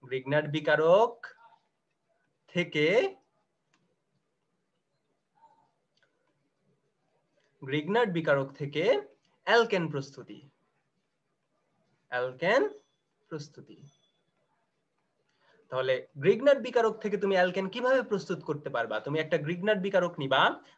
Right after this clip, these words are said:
Suppose আমি এখানে আর এর জায়গায় একটা specific নিয়ে নিই। তোমাকে বললো যে গ্রিগনার্ড বেকা-, বিকারক থেকে propane প্রস্তুত করো। কি বললো? Propane প্রস্তুত করো।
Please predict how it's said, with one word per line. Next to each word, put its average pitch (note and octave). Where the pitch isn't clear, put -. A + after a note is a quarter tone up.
Suppose E3
আমি E3
এখানে E3
আর D3+
এর F3
জায়গায় F3+
একটা D3+
specific C3+
নিয়ে A2+
নিই। -
তোমাকে F#3
বললো G3
যে G#3
গ্রিগনার্ড F3
বেকা-, G3
বিকারক F3
থেকে A3+
propane A#3+
প্রস্তুত F3+
করো। B2
কি F#3
বললো? E3+
Propane A3
প্রস্তুত F#3
করো। C3+